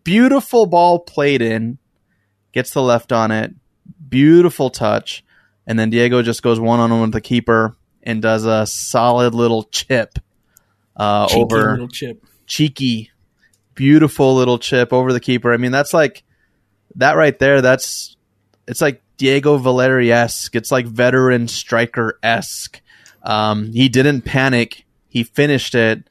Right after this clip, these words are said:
Speaker 1: and just lobbed it over the goalkeeper for a beautiful goal. Where, I mean, what do we, what, what, what do we have to say about a goal like this from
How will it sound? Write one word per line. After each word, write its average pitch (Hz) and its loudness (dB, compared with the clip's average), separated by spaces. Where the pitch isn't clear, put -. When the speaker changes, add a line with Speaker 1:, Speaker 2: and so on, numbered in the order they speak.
Speaker 1:
and 113 -6
just 120 -2
lobbed 127 2
it 123 2
over 117 2
the 110 -4
goalkeeper 113 -2
for 113 -2
a 107 0
beautiful 113 -4
goal. 110 0
Where, 160 4
I 147 -6
mean, 147 0
what 151 0
do 175 8
we, 190 8
what, 165 2
what, 180 2
what 185 2
do 214 4
we 233 2
have 214 0
to 185 -2
say 165 0
about 143 2
a 127 2
goal 120 2
like 120 0
this 113 -2
from 110 -4